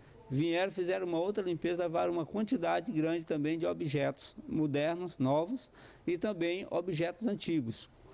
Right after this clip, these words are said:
Co-, cito aí a, uma coleção de moedas que nós tínhamos, relógios antigos e outros materiais. E desta vez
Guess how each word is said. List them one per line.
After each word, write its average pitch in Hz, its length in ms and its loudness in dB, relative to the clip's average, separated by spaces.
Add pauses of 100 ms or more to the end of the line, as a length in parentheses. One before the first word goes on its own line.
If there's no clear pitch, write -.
(180)
Co-, 143 340 -2
cito 175 600 0
aí 139 400 2
a, 139 260 0
uma 135 180 2
coleção 139 440 0
de 127 100 2
moedas 123 380 2
que - 40 -2
nós 120 200 0
tínhamos, 202 440 -2 (540)
relógios 156 680 0 (120)
antigos 170 680 -2 (400)
e 220 260 0
outros 233 320 0
materiais. 202 800 0
E 277 160 0
desta 190 440 0
vez 180 560 -2